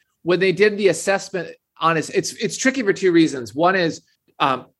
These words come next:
taxes. When you look at tax records from that era, Franklin died in seventeen ninety. When you look at tax records at that era, you're only being taxed on tangible property, right? It's not on the things that, it's not your income at all. It's just the value of the plot of the land you hold.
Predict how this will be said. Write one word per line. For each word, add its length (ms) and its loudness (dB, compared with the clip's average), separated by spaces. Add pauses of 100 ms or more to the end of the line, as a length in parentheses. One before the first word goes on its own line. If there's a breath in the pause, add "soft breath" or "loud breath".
(220)
taxes. 640 0
When 120 0
you 80 4
look 140 2
at 100 -6
tax 380 -4
records 360 -4
from 180 -6
that 160 -2
era, 360 -2
Franklin 300 -4
died 180 0
in 80 -10
seventeen 480 -6
ninety. 300 -8
When 120 -12
you 140 -4
look 160 -4
at 100 -6
tax 320 -6
records 280 -8
at 100 -12
that 160 -6
era, 320 -4 (380 soft breath)
you're 240 0
only 320 0
being 240 -2
taxed 400 -6
on 120 -8
tangible 460 -6
property, 560 -14 (260)
right? 240 -4
It's 220 -6
not 300 0
on 120 -2
the 80 -6
things 300 -8
that, 140 -4
it's 180 -8
not 100 -2
your 140 -6
income 420 -10
at 80 -6
all. 280 -6
It's 220 -12
just 240 -8
the 80 -2
value 520 0
of 140 -6
the 60 -10
plot 360 -6
of 80 -10
the 80 -6
land 400 -10
you 140 -12
hold. 400 -12